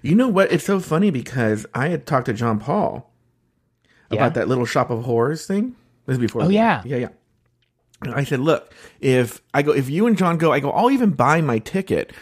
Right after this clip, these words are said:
Speaker 1: Just let me know, and, uh, and I'll buy my ticket and go with you." And he said, "Oh, yeah, yeah." He's like, he goes, "I'm not even sure John will wanna go," you know?
Speaker 2: It has the,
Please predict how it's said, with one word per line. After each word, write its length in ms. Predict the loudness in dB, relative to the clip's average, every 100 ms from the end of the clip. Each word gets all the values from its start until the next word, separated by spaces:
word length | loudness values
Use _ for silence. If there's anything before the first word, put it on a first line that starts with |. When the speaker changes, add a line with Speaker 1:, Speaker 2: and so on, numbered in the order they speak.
| -20 -4
Speaker 1:
Just 220 | -2 0
let 140 | 0 0
me 100 | 0
know, 600 | 0 0 0 0 -4 -6 _ _ _ _ _ -4
and, 520 | 0 2 2 2 0
uh, 460 | 0 -2 -2 -4 -8 -14 -20 _ _ -6
and 140 | -2
I'll 80 | 0
buy 140 | 2 0
my 140 | 0
ticket 300 | -2 -4 -4
and 80 | -4
go 160 | -2
with 180 | -2 -4
you." 120 | -2
And 80 | -4
he 180 | -2 -4
said, 260 | -2 -4 0
"Oh, 100 | 0
yeah, 100 | 0
yeah." 180 | 0 0
He's 140 | 0
like, 200 | -2 -2
he 100 | 0
goes, 120 | 0
"I'm 140 | 0 0
not 100 | 0
even 200 | 0 0
sure 180 | 0 -4
John 440 | -4 -4 -2 0
will 80 | 0
wanna 220 | 0 -2
go," 400 | -2 -2 -2 -8 _ _ _ -8
you 120 | -4
know? 240 | -2 -2 -6 _ -8
Speaker 2:
It 100 | -2
has 320 | 0 -2 -2
the, 420 | 2 4 4 2